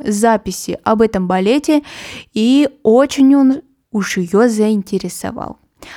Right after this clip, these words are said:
Она решила его восстановить. Была проведена огромнейшая работа с источниками. Найдены все декорации,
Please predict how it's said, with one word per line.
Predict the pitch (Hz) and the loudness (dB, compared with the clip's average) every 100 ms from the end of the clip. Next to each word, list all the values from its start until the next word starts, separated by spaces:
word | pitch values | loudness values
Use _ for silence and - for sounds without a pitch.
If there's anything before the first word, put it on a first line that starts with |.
| - | -8
Она | - 196 208 330 | -2 0 4 4
решила | 330 285 277 269 254 240 | 4 2 2 2 0 -2
его | 196 185 185 247 294 - | -4 0 2 4 2 -2
восстановить. | 196 202 254 - 233 208 180 - - _ _ _ _ - | 0 0 0 -2 0 0 -2 -8 -18 _ _ _ _ -2
Была | 208 240 285 | 4 4 4
проведена | 247 208 202 208 254 - | 2 0 0 2 0 -2
огромнейшая | 202 190 208 208 226 240 233 190 - 185 | -6 -2 0 2 4 4 2 0 -2 -2
работа | 190 190 220 208 | 0 0 0 -2
с | - - | -8 -12
источниками. | - 202 190 - 180 - - _ _ - - - - | -2 0 0 -4 -10 -10 -14 _ _ -20 -20 -14 -4
Найдены | 208 240 247 240 240 | 2 2 2 2 2
все | - 208 214 | 0 0 2
декорации, | 240 247 240 226 196 190 - - 190 | 0 2 2 2 2 0 -4 -6 -4